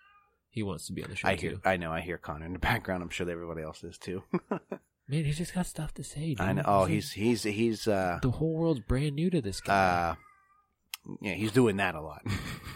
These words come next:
Speaker 2: What you guys hear?
Speaker 1: Man, that ba-, I tell you what, though, that Baby Coon is just kinda, like, melt your heart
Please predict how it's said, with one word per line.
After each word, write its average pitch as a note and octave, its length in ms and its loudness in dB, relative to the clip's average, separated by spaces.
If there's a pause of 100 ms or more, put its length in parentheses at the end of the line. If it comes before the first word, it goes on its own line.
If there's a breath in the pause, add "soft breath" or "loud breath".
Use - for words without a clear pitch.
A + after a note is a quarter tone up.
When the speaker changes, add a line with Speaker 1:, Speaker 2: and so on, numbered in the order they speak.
(140)
Speaker 2:
What G#2+ 160 0
you G#2 120 2
guys E2+ 240 -4
hear? F2 240 -8 (260)
Speaker 1:
Man, A2+ 160 0
that C3+ 140 2
ba-, C#3 100 6 (180)
I - 160 -8
tell - 180 -4
you F2 60 0
what, F2 180 -2
though, F2 140 2 (100)
that F#2+ 180 0
Baby F#2 240 2
Coon F2 320 -2
is F2 100 -4
just - 220 -6
kinda, E2 200 -2
like, D2+ 300 -4
melt - 200 -4
your - 120 -6
heart F2+ 220 -4